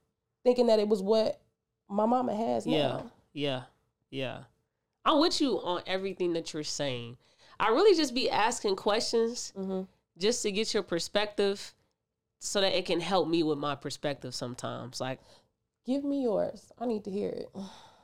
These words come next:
Speaker 2: Uh, so I didn't grow up in a household where I saw love.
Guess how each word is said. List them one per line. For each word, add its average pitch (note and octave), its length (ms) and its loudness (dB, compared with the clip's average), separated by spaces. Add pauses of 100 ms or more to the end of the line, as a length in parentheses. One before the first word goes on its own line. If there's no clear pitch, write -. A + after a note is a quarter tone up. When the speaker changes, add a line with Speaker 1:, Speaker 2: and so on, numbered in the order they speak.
(840)
Speaker 2:
Uh, B3 340 4
so A#3+ 140 0
I A#3 100 4
didn't C#4+ 180 2
grow G#3 180 4
up A3 120 0
in F#3+ 80 0
a F#3 60 0
household E3+ 420 0
where D#3 80 2
I D3 60 0
saw D3+ 200 -2
love. - 440 -12